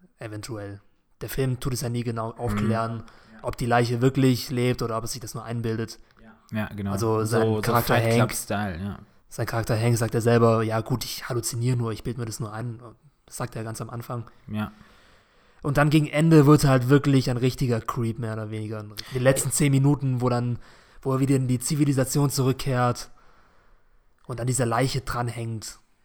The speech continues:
Speaker 2: Ich
Speaker 1: Und
Speaker 2: finde aber, aber das finde ich eigentlich nicht.
Speaker 1: Das
Speaker 2: Äh, das finde ich eigentlich nicht, weil ich finde, was den Film so besonders macht, ist,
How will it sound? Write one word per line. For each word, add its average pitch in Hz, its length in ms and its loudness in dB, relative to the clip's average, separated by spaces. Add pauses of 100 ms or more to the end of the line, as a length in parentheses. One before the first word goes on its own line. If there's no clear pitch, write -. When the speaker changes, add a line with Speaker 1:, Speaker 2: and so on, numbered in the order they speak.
(180)
Speaker 2:
Ich 123 120 -6
Speaker 1:
Und 123 40 -6
Speaker 2:
finde 240 220 0
aber, 214 220 0
aber 190 160 -2
das 220 160 -6
finde 233 160 -4
ich 208 100 -6
eigentlich 196 200 -4
nicht. 156 180 -4
Speaker 1:
Das - 280 -10
Speaker 2:
Äh, 156 100 -10
das 156 140 -6
finde 196 160 -2
ich 156 60 -6
eigentlich 156 180 -8
nicht, 135 260 -6
weil 135 320 2 (720)
ich 139 140 -10
finde, 170 260 -2
was 147 280 -6
den 127 260 -6
Film 185 280 0
so 170 100 0
besonders 160 520 -2
macht, 143 260 -4
ist, 135 280 -12